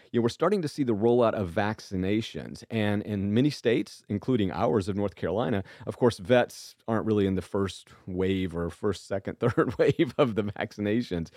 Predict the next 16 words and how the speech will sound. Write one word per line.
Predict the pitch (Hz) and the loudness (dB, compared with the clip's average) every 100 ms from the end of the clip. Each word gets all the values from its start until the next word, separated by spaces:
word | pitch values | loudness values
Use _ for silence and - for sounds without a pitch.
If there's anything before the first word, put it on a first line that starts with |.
| - - - | -20 -6 2
But | 120 | 4
in | 113 | 4
other | 160 311 311 | 2 2 2
parts | - 101 - | 2 0 0
of | |
the | 90 | -6
country, | 92 87 98 139 | -4 -4 -4 -2
you | 131 | 0
know, | 92 | 2
veterinary | 107 113 110 | 2 2 0
professionals | - 113 98 - 104 - | -2 -2 -2 -2 -6 -4
are | 107 170 185 | 2 2 4
on | 95 | 0
that | 78 - | -2 -4
list. | 85 104 - | -4 -4 -2
So, | 127 110 | 2 2